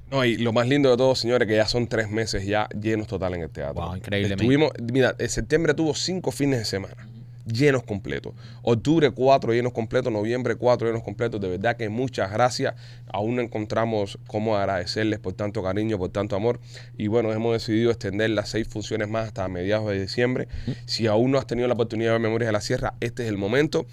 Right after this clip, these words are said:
Speaker 1: Entra a memorias de la sierra punto com y compra tus entradas para que nos veas en el teatro. Mucha información, señores, muchas cosas que están pasando en el mundo que queremos compartir con ustedes también. Oh, muy importante, si eres una de las personas que nos está escribiendo para publicidad del año que viene,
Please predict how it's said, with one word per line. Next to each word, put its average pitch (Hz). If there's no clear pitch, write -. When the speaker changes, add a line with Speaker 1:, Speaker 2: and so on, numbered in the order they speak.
Speaker 1:
Entra 139
a 127
memorias 123
de -
la 113
sierra 117
punto 113
com 143
y 107
compra 120
tus 139
entradas 135
para 95
que 90
nos 95
veas 104
en 95
el 90
teatro. 76
Mucha 123
información, 127
señores, 120
muchas 110
cosas 117
que 107
están 113
pasando 117
en 127
el 123
mundo 143
que 123
queremos 123
compartir 120
con 117
ustedes 120
también. 127
Oh, 151
muy 143
importante, 139
si -
eres 139
una 156
de 139
las 139
personas 135
que 131
nos 123
está 120
escribiendo 131
para 117
publicidad 110
del 120
año 120
que 117
viene, 131